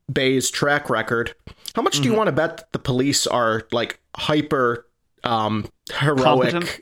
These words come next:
Speaker 1: and competent and actually, like, m-, like, shoved into a really, really positive light in this movie?
Speaker 2: Um, I, no bet, 'cause that's definitely what happened. Um, he
Speaker 1: Yeah.
Speaker 2: was able to make the, he was able to film this all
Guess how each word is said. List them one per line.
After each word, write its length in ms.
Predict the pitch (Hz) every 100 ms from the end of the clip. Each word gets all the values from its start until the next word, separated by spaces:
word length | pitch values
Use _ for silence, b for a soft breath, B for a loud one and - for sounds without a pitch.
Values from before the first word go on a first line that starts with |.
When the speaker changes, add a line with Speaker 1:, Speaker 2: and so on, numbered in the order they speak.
| -
Speaker 1:
and 200 | 143 117
competent 640 | 143 131 139 - 127 123
and 260 | 135 127 120 131
actually, 480 | 127 - 143 123
like, 320 | 117 117 113 B B B B
m-, 160 | 139 - _
like, 340 | 160 156 117 - - -
shoved 360 | - 156 123
into 220 | 143 131
a 60 | 120
really, 260 | 120 123 120
really 200 | 120 113
positive 460 | 123 113 113 107
light 280 | 110 110 -
in 80 | 107
this 180 | 101 -
movie? 340 | 107 127 117 - _ _ _ _ -
Speaker 2:
Um, 760 | 147 147 143 143 143 135 131 - _ -
I, 220 | 127 131
no 260 | 127 139 151
bet, 340 | 110 135 165
'cause 180 | - 123
that's 240 | 131 127 -
definitely 440 | 131 131 143 135
what 160 | 127 123
happened. 520 | 131 127 165 170 180
Um, 300 | 127 127 120
he 140 | 131 165
Speaker 1:
Yeah. 120 | 165
Speaker 2:
was 120 | 156
able 200 | 165 151
to 80 | 143
make 360 | 143 151 147 -
the, 120 | 147
he 120 | 175
was 140 | 220 214
able 240 | 214 196
to 120 | 175 139
film 440 | - 170 180 165
this 380 | 151 151 139 - 127
all 460 | 139 143 143 143